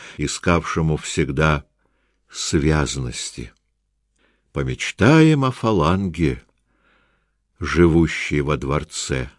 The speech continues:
Тысяча восемьсот душ, и все веселы.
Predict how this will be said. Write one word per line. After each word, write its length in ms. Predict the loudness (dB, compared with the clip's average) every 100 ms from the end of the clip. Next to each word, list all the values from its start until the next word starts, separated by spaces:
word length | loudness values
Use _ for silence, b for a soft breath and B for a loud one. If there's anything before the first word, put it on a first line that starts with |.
| _ _ _ _ _ _ _ _ _ _ _ _ _
Тысяча 800 | 4 6 6 4 2 2 4 4 2
восемьсот 1080 | 2 0 2 -2 -2 -2 2 2 0 -2
душ, 400 | 4 4 4 -4
и 60 | -4
все 440 | -6 -4 2 4
веселы. 920 | 4 0 4 4 4 0 -4 -4 -8